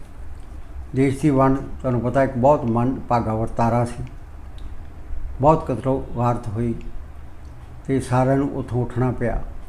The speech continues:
ਭਰੇ ਮਨ ਨਾਲ, ਨਨਕਾਣਾ ਸਾਹਿਬ ਵੀ ਛੱਡਣਾ ਪਿਆ। ਤਾਂ ਹੀ ਤਾਂ ਇੱਕ ਹੂਕ ਹੈ ਨਾ, "ਨਨਕਾਣੇ ਵੱਲ ਨੂੰ ਜਾਂਦੇ ਆ ਰਾਹੀਆ ਵੇ, ਮੇਰੇ ਪ੍ਰੀਤਮ ਨੂੰ ਸੰਦੇਸ਼ਾ ਦੇਵੀਂ ਜਾ।" ਇਹ ਤੜਫ ਰਹੀ ਹੈ ਸੰਗਤ। ਹੇ ਗੁਰੂ ਨਾਨਕ ਸੱਚੇ ਪਾਤਸ਼ਾਹ, ਕਿਰਪਾ ਕਰੋ,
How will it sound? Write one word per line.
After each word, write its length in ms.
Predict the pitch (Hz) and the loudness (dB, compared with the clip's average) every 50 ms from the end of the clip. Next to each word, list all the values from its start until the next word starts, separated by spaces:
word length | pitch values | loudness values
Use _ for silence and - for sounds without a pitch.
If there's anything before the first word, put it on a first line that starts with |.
| - - - - - | -6 -6 -4 -4 -2
ਭਰੇ 160 | - 110 120 | 0 2 2
ਮਨ 200 | 120 113 113 113 | 4 4 2 2
ਨਾਲ, 320 | 110 107 107 107 104 104 104 - - - - | 2 0 0 -2 -2 -4 -6 -10 -8 -2 0
ਨਨਕਾਣਾ 420 | 123 120 113 - 123 123 127 131 127 | 0 2 2 2 2 2 2 2 2
ਸਾਹਿਬ 260 | - 131 131 127 127 | 2 0 0 0 0
ਵੀ 80 | 127 | -2
ਛੱਡਣਾ 380 | 117 - 117 107 120 120 120 120 - | -2 -2 -4 -2 0 0 0 0 -2
ਪਿਆ। 180 | 120 113 107 - - - - - | -4 -6 -6 -6 -10 -12 -4 2
ਤਾਂ 140 | 147 143 151 | 6 8 8
ਹੀ 100 | 185 202 | 8 10
ਤਾਂ 140 | 170 190 185 | 10 10 8
ਇੱਕ 180 | 175 - - | 8 8 4
ਹੂਕ 240 | 127 139 147 143 151 | 4 4 4 6 8
ਹੈ 80 | 147 135 | 8 8
ਨਾ, 180 | 143 170 170 165 - - - - - - - - 135 | 8 4 0 -2 -6 -10 -10 -10 -10 -6 0 4 4
"ਨਨਕਾਣੇ 500 | 131 131 123 131 131 127 131 147 156 151 | 6 6 6 6 4 6 6 6 6 6
ਵੱਲ 220 | 135 135 135 139 | 6 6 6 6
ਨੂੰ 160 | 139 139 135 | 6 4 4
ਜਾਂਦੇ 360 | 120 123 120 120 117 127 131 | 4 2 4 4 4 6 6
ਆ 100 | 131 123 | 4 4
ਰਾਹੀਆ 320 | 110 113 131 147 143 131 123 | 4 2 2 4 4 4 4
ਵੇ, 360 | 113 117 123 143 170 - - - - - - - - - - - - - | 4 4 4 4 2 2 0 0 0 -2 -2 -4 -12 -12 -12 -8 -2 2
ਮੇਰੇ 200 | 127 139 143 139 | 4 4 4 4
ਪ੍ਰੀਤਮ 360 | 127 131 - 131 123 120 131 | 2 2 0 -2 0 2 2
ਨੂੰ 220 | 135 135 143 147 131 | 4 4 4 2 0
ਸੰਦੇਸ਼ਾ 580 | - - 123 120 113 120 120 113 - - 143 | -2 -2 0 2 2 2 2 2 2 2 2
ਦੇਵੀਂ 380 | 139 127 127 120 113 117 123 123 | 2 4 2 2 2 2 2 0
ਜਾ।" 260 | 113 110 98 92 - - - - - - - - - - - - - - - - - - - - - - - - - - | 0 0 -2 -2 -4 -6 -8 -8 -10 -12 -12 -12 -12 -12 -12 -12 -10 -12 -12 -12 -14 -14 -14 -12 -12 -10 -10 -8 -6 -4
ਇਹ 80 | 139 135 | -4 0
ਤੜਫ 280 | - 151 139 117 104 | 2 0 0 2 2
ਰਹੀ 220 | 139 165 180 175 160 | 4 6 6 6 6
ਹੈ 60 | 127 | 4
ਸੰਗਤ। 300 | 113 117 117 113 104 104 - - - - - - - - - - - - - - - - - - - - - - - - - - - - - | 4 2 0 0 -2 -4 -6 -10 -12 -12 -12 -12 -12 -12 -12 -12 -12 -12 -12 -12 -14 -14 -14 -14 -12 -12 -12 -12 -10 -12 -12 -12 -10 -4 0
ਹੇ 80 | 143 147 | 2 2
ਗੁਰੂ 180 | 143 147 127 135 | 4 4 4 6
ਨਾਨਕ 220 | 135 135 131 123 | 6 4 4 2
ਸੱਚੇ 240 | - 123 117 135 135 | -2 -2 0 0 0
ਪਾਤਸ਼ਾਹ, 400 | 135 - 135 131 - - 170 180 | 2 4 2 2 4 2 0 0
ਕਿਰਪਾ 380 | 175 160 139 117 - 165 165 | 2 0 -2 4 6 6 8
ਕਰੋ, 260 | 156 151 139 127 110 | 8 6 4 2 2